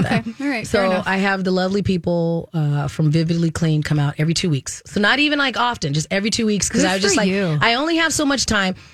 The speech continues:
Speaker 2: I'd rather, I, 'cause I was like, something has to roll off. Am I gonna,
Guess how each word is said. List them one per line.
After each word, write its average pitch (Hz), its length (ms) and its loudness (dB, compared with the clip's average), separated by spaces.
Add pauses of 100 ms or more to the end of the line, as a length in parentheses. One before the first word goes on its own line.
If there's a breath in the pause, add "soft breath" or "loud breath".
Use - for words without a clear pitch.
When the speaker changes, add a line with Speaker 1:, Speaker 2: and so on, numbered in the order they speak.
(140 loud breath)
Speaker 2:
I'd 214 160 2
rather, 254 340 0
I, 214 140 0
'cause - 180 -2
I 247 80 2
was 233 120 -2
like, 226 100 0
something 294 320 0
has 254 200 2
to 202 100 0
roll 180 260 2
off. 135 240 -4
Am 196 140 2
I 208 80 0
gonna, 208 360 0